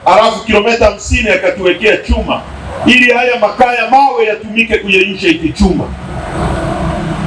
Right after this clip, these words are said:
Wakati tunaanza kujenga, wakati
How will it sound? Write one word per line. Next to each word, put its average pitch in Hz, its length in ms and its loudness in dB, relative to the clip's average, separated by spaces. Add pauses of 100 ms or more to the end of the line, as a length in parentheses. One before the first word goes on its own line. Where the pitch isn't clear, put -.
(680)
Wakati 247 360 0
tunaanza 233 500 0
kujenga, 226 560 0
wakati 226 540 0